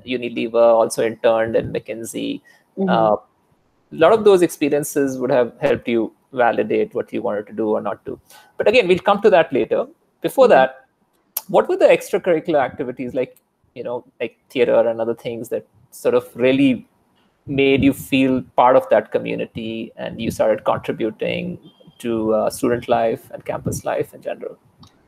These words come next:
Speaker 2: Okay, so, um, in terms of the groups that I was a part of, I was a part of the International Student Organization, which is pretty,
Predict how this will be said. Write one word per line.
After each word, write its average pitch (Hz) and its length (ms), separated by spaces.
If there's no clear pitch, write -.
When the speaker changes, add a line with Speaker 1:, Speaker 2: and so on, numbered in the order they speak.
Speaker 2:
Okay, 208 280
so, 254 600
um, 202 600
in 226 140
terms 285 280
of 359 80
the 381 80
groups 220 340
that 254 80
I 226 100
was 196 140
a 196 60
part 175 280
of, 170 200
I 185 80
was 185 120
a 202 40
part 196 260
of 208 100
the 226 120
International 190 580
Student 160 360
Organization, 185 920
which 220 160
is 247 120
pretty, 254 600